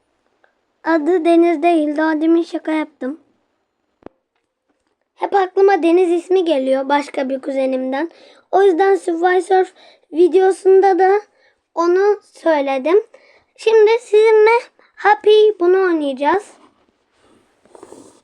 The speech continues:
Bir tane kuzenimden çok alıştım Deniz demeyi.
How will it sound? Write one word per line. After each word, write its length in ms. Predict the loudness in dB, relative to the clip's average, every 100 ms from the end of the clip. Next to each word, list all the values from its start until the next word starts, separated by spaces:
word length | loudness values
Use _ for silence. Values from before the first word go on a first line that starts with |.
| _ _ -6
Bir 160 | -4
tane 340 | 0 2 2 0
kuzenimden 640 | 0 0 0 0 -2 -2
çok 220 | -6 -4
alıştım 540 | -4 -6 -10 -12 -6 -4
Deniz 320 | -4 -6 -10
demeyi. 420 | -10 -8 -6